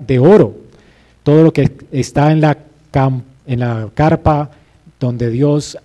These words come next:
mora con su pueblo, recuerden que era de oro.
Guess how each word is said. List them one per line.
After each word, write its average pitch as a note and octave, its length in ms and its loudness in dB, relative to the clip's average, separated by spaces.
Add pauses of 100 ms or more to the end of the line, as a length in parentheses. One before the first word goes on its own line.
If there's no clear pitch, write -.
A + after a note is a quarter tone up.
mora C#3 640 -2
con B2+ 160 -6
su A#2+ 140 -10
pueblo, B2+ 500 -2 (680)
recuerden C3 420 -2
que C3+ 100 -4
era C3+ 140 -2
de B2+ 140 -2
oro. C3+ 320 0